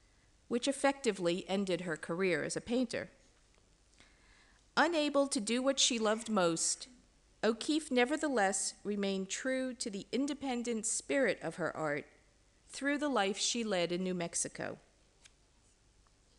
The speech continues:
She continued to enjoy early morning walks with her dogs, tending her garden,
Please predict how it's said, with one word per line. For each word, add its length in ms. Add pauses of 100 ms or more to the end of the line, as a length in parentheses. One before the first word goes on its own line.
(1040)
She 180
continued 720
to 160
enjoy 580
early 300
morning 500
walks 420
with 140
her 100
dogs, 640 (880)
tending 460
her 120
garden, 580